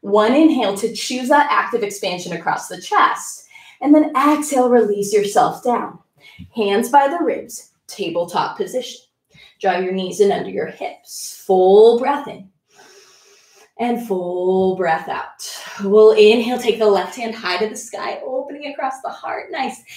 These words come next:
Exhale, fake out, thread the needle, reaching left arm underneath right.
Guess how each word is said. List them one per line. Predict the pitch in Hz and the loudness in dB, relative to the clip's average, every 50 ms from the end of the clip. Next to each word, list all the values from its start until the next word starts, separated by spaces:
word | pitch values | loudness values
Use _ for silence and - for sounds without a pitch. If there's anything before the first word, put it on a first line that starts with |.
| - - - - _ - | -20 -20 -20 -12 _ -2
Exhale, | 247 240 - 285 277 277 | -2 -2 0 -2 -2 -2
fake | - - - 233 226 226 | -2 0 2 4 4 6
out, | 240 226 208 - | 4 2 2 2
thread | - 202 185 185 | 2 0 0 0
the | 185 180 | -2 -4
needle, | 175 147 135 180 180 | -6 -4 -4 -4 0
reaching | 196 202 196 - 202 202 208 | 0 0 0 0 0 2 4
left | 202 196 190 185 - - - | 4 4 4 2 0 0 -2
arm | 233 220 220 220 - - | 0 0 0 -2 -6 -6
underneath | 202 214 220 226 247 240 254 254 254 233 208 190 190 185 180 - - _ _ _ | -2 0 2 2 2 2 0 0 0 0 0 -2 -4 -4 -6 -10 -16 _ _ _
right. | 196 170 - - - - _ - - - - | -12 -12 -10 -10 -12 -18 _ -20 -20 -20 -20